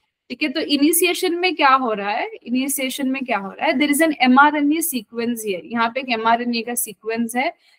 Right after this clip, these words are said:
समझ लो, यहाँ पे five prime है, यहाँ पे three prime है, ठीक है। तो ये एमआरएनए है हमारा, ये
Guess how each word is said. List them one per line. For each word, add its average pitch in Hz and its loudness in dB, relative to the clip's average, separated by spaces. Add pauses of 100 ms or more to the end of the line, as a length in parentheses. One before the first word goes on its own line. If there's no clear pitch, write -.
(120)
समझ 269 4
लो, 330 4
यहाँ 294 6
पे 285 -4
five 226 4 (100)
prime 262 0
है, 277 -2
यहाँ 220 -2
पे 294 -4
three 220 -8
prime 190 -10
है, 202 -20 (500)
ठीक 285 2
है। 415 6 (420)
तो 440 4 (240)
ये 262 4 (120)
एमआरएनए 311 4
है 311 2
हमारा, 277 -2
ये 277 -8